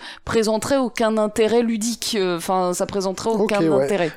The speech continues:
Speaker 2: Imaginons un puzzle où il y a que quatre pièces pour faire un carré.
Speaker 1: Voilà. Ben, si t'as un an,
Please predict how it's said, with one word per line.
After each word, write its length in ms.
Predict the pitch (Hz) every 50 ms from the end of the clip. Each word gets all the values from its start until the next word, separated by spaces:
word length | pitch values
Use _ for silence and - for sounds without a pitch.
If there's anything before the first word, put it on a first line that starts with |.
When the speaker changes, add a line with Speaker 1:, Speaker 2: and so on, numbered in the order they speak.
| - 165 170
Speaker 2:
Imaginons 420 | 175 165 190 185 - 208 214 208 185
un 40 | 160
puzzle 440 | - - 170 165 147 151 165 160 151
où 100 | 135 127
il 60 | 117
y 40 | 117
a 40 | 117
que 140 | - 131 117
quatre 360 | - - 120 - - - 117
pièces 460 | - - - 131 127 117 - - -
pour 140 | - 117 -
faire 180 | - 135 117 107
un 80 | 110
carré. 340 | 110 - 123 110 107 110 117
Speaker 1:
Voilà. 320 | 120 208 208 208 190 165 156 - - - -
Ben, 100 | 156 226
si 180 | - - 285
t'as 200 | - 254 214 - -
un 200 | - 254 262 262
an, 300 | 262 262 247 240 220 214